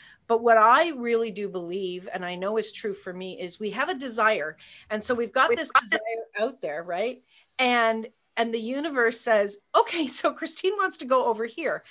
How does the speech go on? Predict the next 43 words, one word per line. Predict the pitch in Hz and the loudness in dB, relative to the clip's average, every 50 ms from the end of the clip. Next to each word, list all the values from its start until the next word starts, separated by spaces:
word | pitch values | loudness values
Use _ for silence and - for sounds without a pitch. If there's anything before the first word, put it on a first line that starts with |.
| - - - - - - - | -20 -20 -20 -20 -20 0 4
Okay, | - 294 427 415 - 381 311 | 6 6 6 6 4 0 2
well, | 269 220 254 247 247 254 247 | 2 4 4 4 4 4 0
we | 262 | -4
gotta | 247 269 262 285 320 | 0 2 2 2 2
get | 247 220 254 254 294 349 | 2 2 4 4 4 4
her | 254 226 247 | 0 -2 -2
there, | 208 202 202 | 0 0 0
but | 196 196 - | -2 -4 -8
she's | - - 320 311 | -8 -8 -6 -2
over | 302 285 240 208 | -2 -2 -2 -2
here. | 208 - - - - 294 240 151 113 - _ - - - - - - | -6 -8 -10 -8 -4 -2 -2 -2 -2 -6 _ -20 -20 -20 -20 -12 -4
We | 254 240 | 2 4
gotta | 269 254 262 | 4 4 4
get | 233 226 240 240 | 2 0 0 2
her | 233 220 | 2 2
over | 233 240 262 302 285 | 2 2 2 2 0
this | 262 302 302 294 269 | -4 -4 -4 -2 0
mountain | 247 226 226 226 233 240 233 196 | 2 2 2 2 0 -4 -6 -8
and | 175 180 | -8 -8
through | - - - 277 294 254 | -10 -10 -8 -8 -6 -6
these | 277 262 247 247 | -6 -6 -8 -6
hills | - 269 247 240 220 214 208 202 | -4 -4 -2 -2 -2 -4 -6 -6
and | 208 190 180 175 | -8 -8 -6 -2
da, | 240 254 | -2 0
da, | 254 277 | 0 0
da, | 247 247 233 | 0 0 0
da, | 226 226 226 226 | 0 0 0 0
and | 220 220 | 0 0
all | 220 220 | 0 0
this | 214 220 214 - | 0 -2 -4 -2
stuff." | - 226 220 - - | -4 -4 -4 -4 -6
And | 240 240 240 | -6 -6 -4
sometimes, | - - 320 466 640 719 - - 277 196 175 175 196 233 262 - - - _ _ _ _ _ _ _ _ _ _ _ _ _ - | 0 2 2 2 2 0 -4 0 0 0 0 -2 -6 -8 -10 -12 -12 -14 _ _ _ _ _ _ _ _ _ _ _ _ _ -6
sometimes | - - 359 427 523 523 - 311 269 254 247 262 | 2 4 4 4 4 4 0 -2 -2 -2 -2 -6
it | - - - | -8 -8 -6
feels | - 277 269 233 | -6 -6 -4 -2
like | 269 254 254 254 | -4 -4 -4 -6
you're | 262 | -6
being | 220 247 254 247 247 247 | -4 -2 -2 -2 -2 -2
pulled | - 277 254 254 220 | -2 -2 -2 -2 -4
through | - - 294 294 | -8 -8 -4 0
hell. | 247 320 440 440 - - - _ _ _ _ _ - - - _ _ - | 2 2 2 2 0 -2 -4 _ _ _ _ _ -20 -20 -20 _ _ 0
And | 269 262 262 262 254 247 240 247 233 240 240 | 4 6 6 8 6 6 6 4 2 0 -4